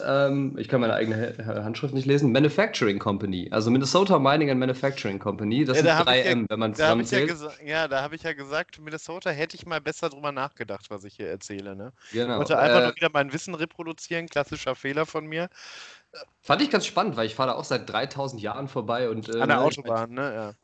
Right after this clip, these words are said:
Speaker 1: ähm, wie viele Produkte, ne, ähm, sind von, von drei M, die man auch so im Alltag benutzt, ähm, und, äh, weiß eigentlich gar nicht, wofür es steht. Nicht, dass es einen wirklich weiterbringt im Leben, aber fand ich trotzdem ganz interessant. Äh, okay, jetzt hier vielleicht einen, den du,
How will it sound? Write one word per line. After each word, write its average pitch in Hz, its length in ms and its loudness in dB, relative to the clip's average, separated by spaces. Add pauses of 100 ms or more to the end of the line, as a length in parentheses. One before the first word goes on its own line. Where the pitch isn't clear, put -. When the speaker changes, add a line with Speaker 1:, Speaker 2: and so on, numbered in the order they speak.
(120)
Speaker 1:
ähm, 107 580 0
wie 113 140 -6
viele 123 220 2
Produkte, 117 600 2
ne, 117 400 0
ähm, 113 220 0
sind 113 200 -2
von, 110 240 2
von 113 200 0
drei 101 200 4
M, 117 200 2
die 113 100 0
man 107 140 0
auch 104 80 0
so 113 100 -6
im 101 60 -2
Alltag - 340 0
benutzt, 107 420 -2
ähm, 101 260 0
und, 104 240 -2
äh, - 60 -8
weiß 101 580 0
eigentlich 104 200 0
gar 104 120 2
nicht, 104 120 -2
wofür 101 220 0
es 92 60 0
steht. - 340 0 (280)
Nicht, 110 140 2
dass 127 120 6
es 110 60 0
einen 104 220 4
wirklich 104 280 -2
weiterbringt 107 460 -2
im 101 100 -2
Leben, 101 240 2
aber 95 180 0
fand 104 180 0
ich - 40 -12
trotzdem 104 280 -2
ganz 92 180 -2
interessant. 92 540 -6 (400)
Äh, 110 180 4
okay, 123 220 6
jetzt 127 160 4
hier 151 120 4
vielleicht 123 320 0
einen, 117 180 2
den 113 120 2
du, 110 100 2